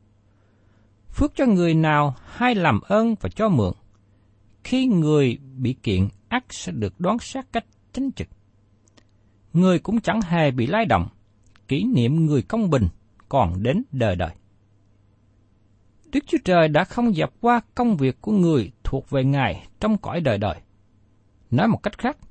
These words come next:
công việc của người công bình sẽ còn tồn tại về sau. Và trong Thi Thiên một trăm mười hai, câu bảy đến câu chín: "Người không sợ cái tinh hung, lòng người vững bền,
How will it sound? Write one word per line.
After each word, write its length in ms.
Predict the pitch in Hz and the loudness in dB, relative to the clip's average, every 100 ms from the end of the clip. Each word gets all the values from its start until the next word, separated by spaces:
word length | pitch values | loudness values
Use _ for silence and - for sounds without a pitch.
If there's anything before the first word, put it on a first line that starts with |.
| _ _ _ _ - | _ _ _ _ -4
công 200 | - 175 | -2 0
việc 180 | 139 | -2
của 100 | - | 0
người 260 | 233 202 135 | 0 2 0
công 260 | - 226 180 | 0 -2 0
bình 180 | 127 85 - _ _ | 0 0 -6 _ _
sẽ 160 | - - - _ | -14 -14 -14 _
còn 320 | 143 120 87 - - - | -2 0 -2 -8 -20 -6
tồn 200 | 113 92 | -4 -4
tại 240 | - 76 76 | -6 -10 -12
về 100 | - - | -16 -14
sau. 260 | - 107 - - _ _ _ _ _ _ _ _ _ _ _ _ _ _ _ | -6 -6 -8 -20 _ _ _ _ _ _ _ _ _ _ _ _ _ _ _
Và 100 | 135 | -4
trong 200 | - 240 | -2 0
Thi 120 | 247 | -2
Thiên 260 | - 240 233 - _ | -2 -2 -2 -4 _
một 320 | 110 110 - | -6 -4 -4
trăm 140 | 214 208 | -2 0
mười 120 | 110 | 0
hai, 300 | 92 165 175 - _ - | 0 -2 -2 -6 _ -8
câu 180 | 196 | -6
bảy 240 | 135 87 80 | -4 -6 -4
đến 180 | 131 160 | -4 -4
câu 260 | - 139 117 | -4 -8 -4
chín: 160 | 156 185 _ _ _ _ _ _ _ _ _ _ _ | -4 -4 _ _ _ _ _ _ _ _ _ _ _
"Người 200 | 165 180 | 2 2
không 260 | - 262 247 | 0 -2 -4
sợ 340 | - 95 82 - | -2 -2 -2 -6
cái 100 | 226 | -6
tinh 200 | 247 233 | 0 2
hung, 220 | 226 240 - _ _ _ - | 2 0 -4 _ _ _ -6
lòng 320 | 151 160 151 | 0 2 4
người 220 | 156 147 | 4 2
vững 260 | 104 160 196 | 0 -2 0
bền, 180 | 127 | 0